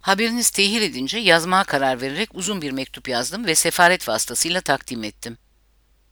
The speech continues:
Avdet etmek üzere olan sefirin bizzat götürüp vereceğini, bana vasıta ile bildirmiş olduğundan ele geçeceğini ümit etmek istiyorum. Size mektubun kopyasını takdim etmek istediğim halde korkarım tehire uğrayacak,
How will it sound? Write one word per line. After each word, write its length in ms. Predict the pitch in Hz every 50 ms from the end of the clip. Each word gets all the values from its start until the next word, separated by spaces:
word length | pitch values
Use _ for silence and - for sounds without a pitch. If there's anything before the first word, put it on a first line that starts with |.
| _ _ -
Avdet 320 | 170 196 196 202 233 -
etmek 280 | 180 156 - 147 139 123
üzere 240 | 135 123 139 139 139
olan 220 | 139 139 139 143
sefirin 540 | - - 147 143 - - - 208 247 233 185
bizzat 320 | 208 170 139 147 131 -
götürüp 420 | - 139 - - 139 139 120 - 127
vereceğini, 580 | 127 117 120 120 117 120 117 135 165 208 233 -
bana 260 | - 170 175 180 160
vasıta 320 | 143 156 160 160 - - 185
ile 240 | 165 123 120 120 120
bildirmiş 440 | 139 139 135 139 139 151 - -
olduğundan 520 | 113 113 117 104 110 120 135 160 208 233 -
ele 160 | - 165 165
geçeceğini 600 | 170 139 135 - - 127 113 104 123 127 156 185 151
ümit 280 | 120 151 156 151 135
etmek 340 | 143 135 - - 139 135 -
istiyorum. 560 | - - - - - 117 110 110 107 107 107 - _ _ _ _ _ _ _ _ _ _ _ _ _ _ _ _ _ _ -
Size 300 | - 226 220 226 262 226
mektubun 400 | - 196 - - 214 196 226 220
kopyasını 480 | - 233 - - 170 - - 165 170
takdim 360 | - 165 165 - - 202 175
etmek 280 | 151 147 - 143 135 -
istediğim 420 | 123 - - 147 127 139 147 143
halde 380 | 139 135 131 131 120 - 190 226 - _ _ _
korkarım 440 | - - 180 175 - - 190 156 160
tehire 380 | 147 - 175 175 165 180 170 175
uğrayacak, 600 | 160 135 131 120 123 123 113 - 156 170 -